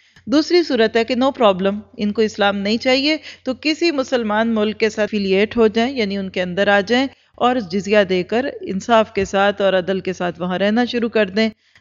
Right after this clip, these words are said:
ना ये किसी को तकलीफ दें, ना कोई दूसरा इनको तकलीफ दे। ये है पहली सूरत।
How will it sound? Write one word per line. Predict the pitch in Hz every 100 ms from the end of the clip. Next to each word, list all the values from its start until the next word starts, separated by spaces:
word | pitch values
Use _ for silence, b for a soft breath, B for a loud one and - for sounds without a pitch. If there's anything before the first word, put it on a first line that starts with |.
| 208
ना | 220
ये | 226 262
किसी | 269 254
को | 233 226
तकलीफ | 214 208 214 214
दें, | 220
ना | 202 196
कोई | 196 170
दूसरा | 180 - 185
इनको | 175 190
तकलीफ | 190 196 196 196 226
दे। | 233 240 b _
ये | 254 254
है | 214
पहली | 185 175 175
सूरत। | - 165 165